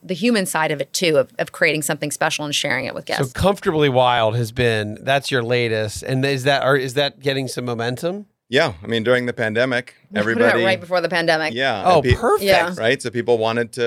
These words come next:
Speaker 3: reconnect with nature. They didn't wanna necessarily share the buffet spoon or the
Speaker 1: Mm-hmm.
Speaker 3: elevator with other people. So, yeah, it definitely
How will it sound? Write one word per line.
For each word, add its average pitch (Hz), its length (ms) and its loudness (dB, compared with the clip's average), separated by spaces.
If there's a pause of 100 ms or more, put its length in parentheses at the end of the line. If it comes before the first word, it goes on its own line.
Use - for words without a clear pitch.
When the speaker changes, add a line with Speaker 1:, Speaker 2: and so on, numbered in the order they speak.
(160)
Speaker 3:
reconnect 123 420 -2
with 139 140 -2
nature. 123 500 0
They 95 160 -4
didn't 104 160 -4
wanna 107 240 0
necessarily 113 560 -2
share 117 240 -2
the 113 100 -4
buffet 123 360 -2
spoon 113 400 -2
or 113 80 -2
the 113 80 -4
Speaker 1:
Mm-hmm. 107 60 0
Speaker 3:
elevator 120 580 0
with 110 320 -4
other 113 240 -2
people. 127 500 0 (280)
So, 107 500 -2
yeah, 113 200 0
it 110 140 -6
definitely 117 540 0